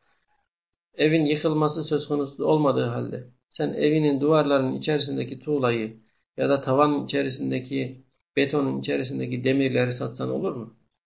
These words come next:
Olmaz. Nasıl teslim edeceksin? Teslim edemeyeceğin şeyi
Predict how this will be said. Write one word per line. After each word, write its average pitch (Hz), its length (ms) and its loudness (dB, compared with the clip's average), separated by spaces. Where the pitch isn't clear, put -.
Olmaz. 127 580 0
Nasıl 175 240 -4
teslim 147 320 0
edeceksin? 139 640 -4
Teslim 143 400 -2
edemeyeceğin 139 560 -2
şeyi 147 560 -2